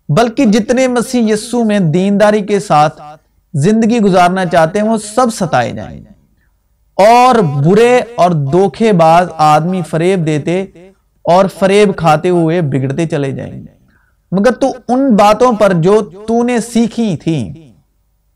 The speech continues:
और जिनका यकीन तुझे दिलाया गया था,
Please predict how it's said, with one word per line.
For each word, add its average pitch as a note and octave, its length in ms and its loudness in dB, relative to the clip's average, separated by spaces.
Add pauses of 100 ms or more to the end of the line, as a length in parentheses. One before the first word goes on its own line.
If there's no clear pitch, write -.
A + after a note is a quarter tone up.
(1040)
और E3+ 120 2
जिनका B3 380 2
यकीन A#3 480 0
तुझे A3 260 0
दिलाया F3 400 4
गया D#3+ 300 2
था, - 540 -10